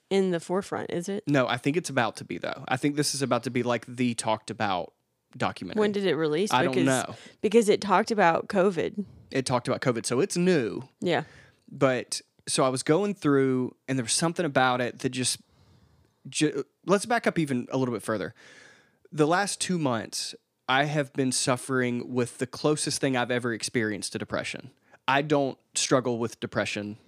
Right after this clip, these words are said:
Speaker 2: ever. Like, I've n-, I have no history of it.
Speaker 1: Mm-hmm.
Speaker 2: But the last two months, especially, I have felt not just down in the dumps, but I felt, like, comparative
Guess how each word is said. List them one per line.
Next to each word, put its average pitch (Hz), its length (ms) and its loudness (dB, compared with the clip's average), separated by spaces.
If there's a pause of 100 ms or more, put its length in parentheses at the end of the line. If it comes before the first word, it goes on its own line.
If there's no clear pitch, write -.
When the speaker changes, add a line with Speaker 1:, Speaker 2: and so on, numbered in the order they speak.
(160)
Speaker 2:
ever. 123 260 0
Like, 135 180 0
I've 139 140 4 (100)
n-, 151 100 4
I - 60 0
have 139 120 -2
no 139 200 4
history 123 380 -4
of - 140 -4
it. - 200 -8
Speaker 1:
Mm-hmm. 196 280 -4 (400)
Speaker 2:
But 135 280 2
the 139 120 2
last 185 320 0
two 202 200 -2
months, 156 600 -2
especially, 117 760 -2 (520)
I 135 140 4
have 147 120 -2
felt 135 540 0 (180)
not 160 260 2
just 156 400 -2 (340)
down 139 320 2
in 131 80 -2
the 117 100 -4
dumps, 117 580 -4 (360)
but 131 520 0
I 131 120 0
felt, 139 280 0
like, 113 420 0 (1000)
comparative 185 1040 0